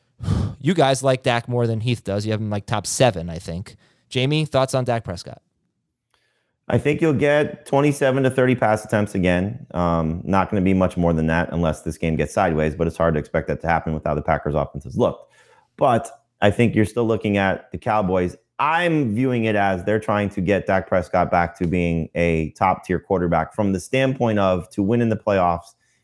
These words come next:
Speaker 2: he's going to have to be probably in some situations where he's throwing and throwing a lot, um, spe-, depending on who they face and how far they go. So I think they need to get, get him in a little bit more of a rhythm.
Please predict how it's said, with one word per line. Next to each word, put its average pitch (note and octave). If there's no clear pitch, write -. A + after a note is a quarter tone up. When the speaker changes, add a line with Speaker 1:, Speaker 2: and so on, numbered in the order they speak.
Speaker 2:
he's A2
going G2+
to F#2+
have F#2+
to F2
be F2
probably G2
in F2
some E2+
situations F2
where E2+
he's E2+
throwing A2
and F2+
throwing E2+
a D#2+
lot, A2
um, F2
spe-, G#2
depending G#2
on F#2+
who G2+
they F2+
face F2+
and F2+
how F2+
far F2
they D#2
go. D2
So F#2+
I G2+
think B2+
they B2
need A#2+
to A2
get, -
get G#2
him G2
in F#2+
a F#2+
little G2
bit F2+
more G2
of E2+
a F2
rhythm. G#2+